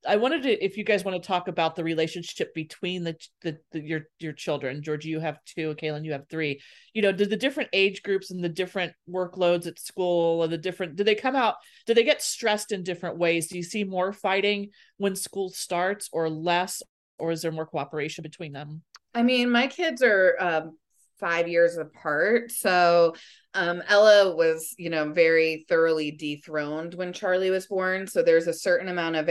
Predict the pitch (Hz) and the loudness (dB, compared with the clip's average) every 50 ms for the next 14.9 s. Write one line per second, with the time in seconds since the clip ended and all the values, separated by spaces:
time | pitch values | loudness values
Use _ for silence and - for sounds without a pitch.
0 | - - - 156 151 151 151 156 147 - - - 160 156 - 170 160 151 - - | -2 -2 -2 -4 -4 -2 -4 -6 -8 -10 -6 -4 -4 -2 -4 -6 -6 -6 -6 -2
1 | 170 156 143 - 160 160 156 156 156 156 151 147 147 - - 160 139 135 135 139 | -2 -2 -2 -2 -2 -2 0 2 2 2 0 0 -4 -8 -10 -8 -6 -6 -6 -6
2 | 147 165 180 185 190 190 _ _ _ _ _ - 214 196 196 208 220 233 202 196 | -4 -4 -4 -4 -6 -12 _ _ _ _ _ -2 0 0 0 0 0 0 0 0
3 | 196 196 196 202 190 - - 175 160 156 170 151 151 151 151 160 156 151 165 175 | -2 -2 -2 -4 -6 -4 -2 -4 -2 -2 -2 -2 -2 -4 -2 -2 0 2 2 2
4 | 175 175 170 170 170 156 147 - - 190 175 170 - - - - 175 170 165 160 | 0 0 -4 -4 -4 -4 -4 -6 -8 -8 -8 -8 -8 -12 -4 0 2 2 2 2
5 | 151 151 127 120 - - - 156 151 143 147 147 - - - 156 151 147 151 156 | -2 -4 -8 -10 -12 -6 -4 -2 -2 -2 -2 -4 -6 -8 -6 -4 -2 -2 -2 -4
6 | 151 147 151 143 143 139 135 131 - - - - - - - _ - 180 170 160 | -4 -4 -4 -2 -2 -2 -4 -6 -12 -20 -20 -20 -20 -20 -18 _ -2 0 0 2
7 | 156 156 156 156 151 - 165 180 175 175 175 175 175 175 175 - - 170 - 196 | 0 0 -2 -4 -8 -10 -6 -6 -4 0 2 2 4 2 2 0 -4 -6 -6 -4
8 | 170 170 170 180 202 214 233 208 180 175 170 170 165 165 165 165 - - - - | -2 -2 0 2 2 2 4 8 8 10 10 10 8 4 -4 -6 -8 -12 -14 -8
9 | - 175 165 170 165 160 160 - 180 165 156 - - - 170 160 - - 165 151 | -6 0 4 4 4 2 2 0 -2 -2 -2 -2 -8 -8 -8 -8 -4 0 0 2
10 | 151 151 151 160 175 - - 208 202 190 180 175 170 165 165 165 160 160 - - | 2 2 0 -4 -8 -2 2 4 4 8 8 8 6 6 4 4 2 2 0 -4
11 | 156 - - 160 160 175 170 165 165 165 170 160 156 151 151 147 139 151 - - | -12 -4 -4 -4 -4 -2 -2 -2 0 0 2 2 2 2 2 0 -2 -4 -6 -10
12 | - - - - - - - - _ - - 175 175 170 170 175 165 151 147 151 | -18 -20 -20 -20 -20 -20 -20 -20 _ 0 2 4 4 4 2 2 -2 -2 -2 -4
13 | 147 - - - 180 165 156 156 156 170 151 147 147 143 - 180 170 170 170 - | -6 -8 -6 -2 -2 -2 -2 -2 -6 -8 -6 -6 -6 -6 -4 -4 -6 -6 -4 -2
14 | 175 151 147 143 156 151 - 180 175 165 160 156 156 151 151 156 156 | -2 -2 -2 -2 -6 -8 -4 -2 0 0 2 2 0 0 -2 -4 -8